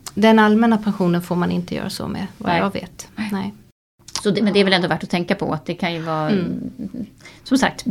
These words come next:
Speaker 2: som du sa tidigare, beta av de där skulderna innan du går i pension av
Speaker 1: Ja.
Speaker 2: flera skäl då.
Speaker 1: Och jag, jag kan nog tycka att många är lite om sig och kring sig där. De kommer innan, när det är m-,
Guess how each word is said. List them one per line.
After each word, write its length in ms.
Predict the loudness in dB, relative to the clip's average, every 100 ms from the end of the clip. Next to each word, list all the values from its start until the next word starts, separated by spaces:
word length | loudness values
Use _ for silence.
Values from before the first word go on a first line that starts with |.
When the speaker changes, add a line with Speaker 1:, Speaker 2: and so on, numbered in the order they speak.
| -6
Speaker 2:
som 260 | -4 2 4
du 80 | 4
sa 180 | 4 2
tidigare, 380 | 2 4 4 4
beta 340 | 2 2 4
av 120 | 6
de 120 | 6 4
där 100 | 4
skulderna 440 | 0 -2 0 -2
innan 180 | -2 -2
du 80 | -2
går 100 | -4
i 20 |
pension 420 | -4 -4 -2 2
av 80 | 4
Speaker 1:
Ja. 80 | 4
Speaker 2:
flera 120 | 2
skäl 240 | -2 -4 -6
då. 100 | -10 -14 -6
Speaker 1:
Och 160 | 2
jag, 240 | 6 6 6
jag 120 | 4
kan 100 | 6
nog 120 | 6
tycka 180 | 4 0
att 80 | 2
många 380 | 4 6 4 2
är 220 | 2 2
lite 640 | 0 -4 -4 -2 0 -2 -4 0
om 200 | 2 2
sig 140 | 2
och 80 | -4
kring 200 | 0 -2
sig 160 | 0 -2
där. 140 | 0
De 140 | 0 0
kommer 280 | 2 4
innan, 540 | 4 4 4 4 2 0
när 160 | 0 2
det 60 |
är 60 | 4
m-, 300 | 4 2